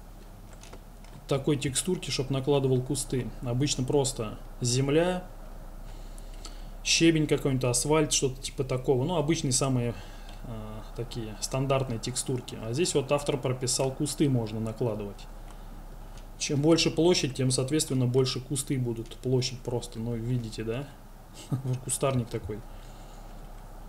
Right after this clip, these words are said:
Поначалу вообще, кто начинает играть, а, не советую вообще ставить много модов, э, потому что они конфликтуют, во-первых, также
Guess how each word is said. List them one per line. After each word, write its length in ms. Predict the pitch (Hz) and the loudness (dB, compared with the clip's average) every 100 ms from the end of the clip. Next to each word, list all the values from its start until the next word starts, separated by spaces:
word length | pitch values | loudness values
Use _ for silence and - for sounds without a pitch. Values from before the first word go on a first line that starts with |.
| - - - - - - - - - - - - - - - | -10 -10 -12 -16 -16 -16 -16 -16 -16 -16 -16 -16 -16 -6 4
Поначалу 540 | 165 190 190 254 220 | 8 10 10 10 10
вообще, 280 | 160 160 180 | 10 8 4
кто 140 | - | 4
начинает 460 | 151 147 170 160 143 | 4 4 4 4 4
играть, 460 | 143 156 196 196 - | 6 6 6 4 2
а, 340 | 135 135 131 | 4 4 4
не 120 | 135 147 | 4 4
советую 480 | 180 185 202 175 | 6 8 8 8
вообще 300 | 147 143 175 | 6 6 4
ставить 340 | 143 165 139 135 | 4 4 2 4
много 320 | 156 156 143 | 4 6 6
модов, 480 | 156 180 151 131 - | 6 6 6 4 2
э, 300 | 127 123 120 | 2 4 2
потому 320 | 123 135 139 | 0 0 0
что 140 | 131 139 | 0 2
они 160 | 143 | 2
конфликтуют, 640 | 131 147 147 175 170 226 208 | 2 2 4 2 2 2 4
во-первых, 380 | 190 190 175 - | 4 4 4 4
также 500 | 170 147 151 147 | 4 6 4 2